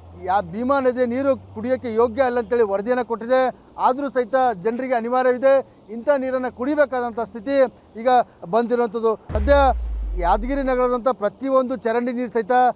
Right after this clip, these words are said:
ಈ ಒಂದು ಹಳ್ಳ ಏನಿದೆ, ಹಳ್ಳಕ್ಕೆ ಬಂದು ಸೇರುತ್ತೆ. ಹಳ್ಳದ ನೀರು ಬೇರೆ ಕಡೆ ಹೋಗೋಕ್ಕೆ ವ್ಯವಸ್ಥೆ ಇಲ್ಲ. ಹೀಗಾಗಿ ಹಳ್ಳ ಭೀಮಾ ನದಿಗೆ ಹೋಗಿ ಕನೆಕ್ಟ್ ಆಗುತ್ತೆ. ಭೀಮಾ ನದಿಗೆ ಕನೆಕ್ಟ್ ಆದ ನಂತರ ಇಡೀ ಚರಂಡಿ ನೀರು ಭೀಮಾ ನದಿಗೆ ಸೇರುತ್ತೆ.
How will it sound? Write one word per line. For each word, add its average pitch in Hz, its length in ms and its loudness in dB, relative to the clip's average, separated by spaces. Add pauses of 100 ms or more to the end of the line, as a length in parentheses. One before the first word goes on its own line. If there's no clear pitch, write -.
(220)
ಈ 247 120 -4
ಒಂದು 269 200 0
ಹಳ್ಳ 214 220 2 (100)
ಏನಿದೆ, 240 220 0
ಹಳ್ಳಕ್ಕೆ 240 440 0
ಬಂದು 233 260 0
ಸೇರುತ್ತೆ. 233 560 0 (220)
ಹಳ್ಳದ 277 320 0
ನೀರು 262 320 -2
ಬೇರೆ 220 300 0
ಕಡೆ 240 200 0
ಹೋಗೋಕ್ಕೆ 226 280 0
ವ್ಯವಸ್ಥೆ 220 340 -2
ಇಲ್ಲ. 254 280 0
ಹೀಗಾಗಿ 254 480 -2 (460)
ಹಳ್ಳ 254 200 2 (500)
ಭೀಮಾ 247 280 -2
ನದಿಗೆ 247 300 0
ಹೋಗಿ 240 180 2
ಕನೆಕ್ಟ್ 226 340 -2
ಆಗುತ್ತೆ. 240 380 2
ಭೀಮಾ 247 360 -2
ನದಿಗೆ 247 340 -4
ಕನೆಕ್ಟ್ 233 280 -4
ಆದ 220 140 0
ನಂತರ 247 280 0 (480)
ಇಡೀ 294 460 0 (280)
ಚರಂಡಿ 254 380 0
ನೀರು 262 300 -2
ಭೀಮಾ 226 320 -4
ನದಿಗೆ 240 280 -4
ಸೇರುತ್ತೆ. 240 560 2